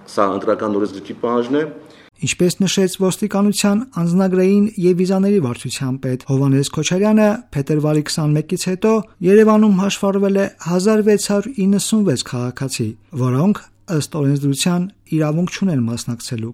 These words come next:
Speaker 2: քվեարկությանը։
Speaker 1: Բացառություններ կան օրենքով նախատեսված, օրինակ, կան քաղաքացիներ, ովքեր վերադարձել են ազատազրկման վայրերից, զորակոչվել են, կամ Երևան եկել են մշտական բնակության,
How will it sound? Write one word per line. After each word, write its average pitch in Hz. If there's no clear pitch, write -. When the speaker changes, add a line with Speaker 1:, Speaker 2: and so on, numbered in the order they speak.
Speaker 2:
քվեարկությանը։ 117
Speaker 1:
Բացառություններ 123
կան 107
օրենքով 110
նախատեսված, 131
օրինակ, 104
կան 107
քաղաքացիներ, 107
ովքեր 107
վերադարձել 98
են 110
ազատազրկման 95
վայրերից, 95
զորակոչվել 104
են, 92
կամ 107
Երևան 110
եկել 110
են 104
մշտական 101
բնակության, 95